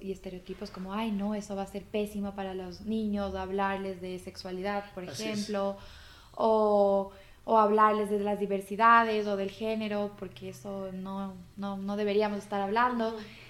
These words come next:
Speaker 1: Pero más bien ahí vemos que el no hablar de esto, no educar de esto, luego tiene estas consecuencias fatales que son la violencia.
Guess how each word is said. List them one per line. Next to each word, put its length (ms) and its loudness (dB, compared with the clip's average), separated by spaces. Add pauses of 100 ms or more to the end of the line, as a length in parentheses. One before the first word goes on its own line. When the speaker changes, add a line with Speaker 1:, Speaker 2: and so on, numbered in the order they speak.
(220)
Speaker 1:
Pero 220 4
más 180 2
bien 200 0
ahí 180 0
vemos 420 0 (220)
que 380 0 (160)
el 160 0
no 120 4
hablar 400 6
de 140 0
esto, 240 -6
no 140 -4
educar 480 -2
de 180 0
esto, 400 -8
luego 300 -2
tiene 240 -8
estas 180 -14
consecuencias 600 -12
fatales 500 -6
que 120 -20
son 240 -12
la 100 -10
violencia. 920 -8